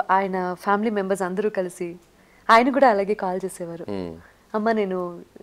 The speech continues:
Speaker 1: అభిమానిని మాట్లాడుతున్నానమ్మా, ఈరోజు ప్రోగ్రామ్ చాలా బాగుందమ్మా, ఈరోజు
Speaker 2: మ్మ్.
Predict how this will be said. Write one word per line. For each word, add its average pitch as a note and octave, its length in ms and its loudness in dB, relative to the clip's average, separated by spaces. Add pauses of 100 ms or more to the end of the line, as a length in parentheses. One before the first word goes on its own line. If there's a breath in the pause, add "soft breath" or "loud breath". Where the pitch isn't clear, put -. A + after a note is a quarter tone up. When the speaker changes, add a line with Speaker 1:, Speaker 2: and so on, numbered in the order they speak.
(180)
Speaker 1:
అభిమానిని G#3+ 440 0
మాట్లాడుతున్నానమ్మా, F3 680 -6
ఈరోజు A#3 380 4
ప్రోగ్రామ్ G#3+ 560 0
చాలా G#3+ 180 -4
బాగుందమ్మా, G3 520 0
ఈరోజు C4 360 4
Speaker 2:
మ్మ్. B3 100 0